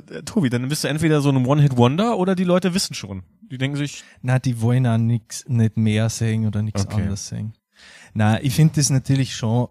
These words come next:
Speaker 2: toll, wenn Leute immer wieder so sich überraschen, aber ich kann das nicht. Ich leg mir einen Satz so zurecht und so werd ihn dann sagen und dann,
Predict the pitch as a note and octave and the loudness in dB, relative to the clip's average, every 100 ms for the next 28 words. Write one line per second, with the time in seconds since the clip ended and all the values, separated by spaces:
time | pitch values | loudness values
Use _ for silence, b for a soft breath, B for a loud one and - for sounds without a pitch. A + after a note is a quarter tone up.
0 | _ - G#2 A2+ A2+ A2+ G#2+ G#2 G#2+ - | _ -6 -2 2 2 2 2 0 -2 0
1 | A#2 A#2 A2 A2+ A#2+ A#2 - A2+ A2+ G2+ | 4 4 4 0 -4 -4 -4 -4 -4 -4
2 | - - C3 - C3+ A#2+ A2+ C3 D3+ - | -8 -6 -4 -2 2 2 2 -2 0 0
3 | A#2+ B2 D#3 C#3+ - - A3+ F3 A2+ A2 | 0 0 -4 -6 -6 -4 -2 -2 -2 0
4 | G#2 G#2+ - b b b _ - C#3+ C#3+ | 0 -4 -8 b b b _ -2 0 2
5 | D3+ F#3+ F#3 D#3+ C#3+ C#3 - A#2+ C#3 F3 | 0 2 -2 -2 -2 0 0 -2 -2 -2
6 | - - D3+ F3+ - B2 A#2 F3 - C#3+ | -4 -4 -4 -4 -4 -6 -6 -8 -8 -10
7 | B2+ C#3 D3 B2 C3 C#3+ B2+ B2 A#2+ - | -6 -6 -4 -4 0 0 2 0 -2 -4
8 | A2+ D3+ E3 C3 C3 B2+ | -4 -2 -2 -2 -4 -6